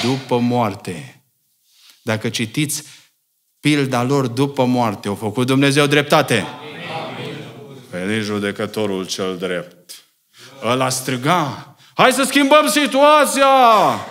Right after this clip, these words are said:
Nu se mai poate. Păi, dar măcar frații mei, frații tăi au ce ai avut și tu toată viața, Scripturile. Nu să învieze cineva din morți.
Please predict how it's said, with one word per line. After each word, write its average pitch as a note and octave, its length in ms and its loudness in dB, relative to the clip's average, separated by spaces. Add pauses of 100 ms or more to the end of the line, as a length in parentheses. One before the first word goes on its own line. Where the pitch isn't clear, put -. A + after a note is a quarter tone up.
(1800)
Nu F#2+ 540 -4
se F2+ 540 -8
mai E2 280 -6
poate. D#2+ 960 -12 (840)
Păi, G3+ 120 4
dar C4 140 4
măcar C4+ 360 4
frații B3+ 440 2
mei, A#3 300 2
frații C#3+ 600 -2
tăi D3+ 380 -2
au D#3 360 0
ce D3 100 -6
ai C3+ 120 -2
avut C3 280 -4
și C#3+ 160 -6
tu C3+ 180 -8
toată B2 320 -8
viața, G#2 360 -8
Scripturile. D#2+ 960 -10 (1080)
Nu D4+ 220 6
să C#4+ 120 2
învieze D4 480 4
cineva D4 420 4
din D4 140 2
morți. C#4+ 540 2